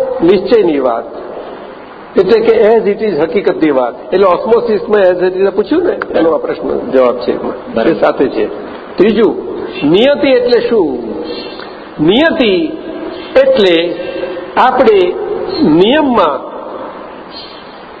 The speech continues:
Speaker 1: પ્રવેશી ગયેલા, એ બધા જેવી રીતે પ્રવેશેલા હતા એવી રીતે નિયમથી નીકળી જવાનું,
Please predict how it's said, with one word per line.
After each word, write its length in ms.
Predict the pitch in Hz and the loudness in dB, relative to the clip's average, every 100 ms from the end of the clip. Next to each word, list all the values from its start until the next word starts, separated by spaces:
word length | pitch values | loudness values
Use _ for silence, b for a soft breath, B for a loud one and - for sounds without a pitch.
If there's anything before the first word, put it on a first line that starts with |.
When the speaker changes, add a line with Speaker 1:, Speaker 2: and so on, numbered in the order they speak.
| - - - - - | -18 -16 -16 -10 0
Speaker 1:
પ્રવેશી 420 | 208 262 254 254 | 4 4 2 2
ગયેલા, 480 | 185 170 156 139 131 - - - - - - - - - - - - | 2 2 0 -2 -4 -10 -14 -12 -14 -14 -14 -16 -18 -18 -18 -18 -2
એ 120 | - 247 | 2 4
બધા 320 | 247 190 240 | 2 4 4
જેવી 260 | 190 220 | 4 2
રીતે 160 | 254 254 | 2 0
પ્રવેશેલા 560 | 240 214 214 185 185 170 | 2 0 0 0 0 0
હતા 280 | 170 151 147 - - - | 0 -4 -6 -12 -10 2
એવી 180 | 202 214 | 4 4
રીતે 280 | 208 208 175 | 2 2 2
નિયમથી 460 | 180 196 185 180 | 4 4 2 0
નીકળી 300 | 175 - 165 | 0 0 0
જવાનું, 420 | 135 123 120 113 | 0 0 -2 -6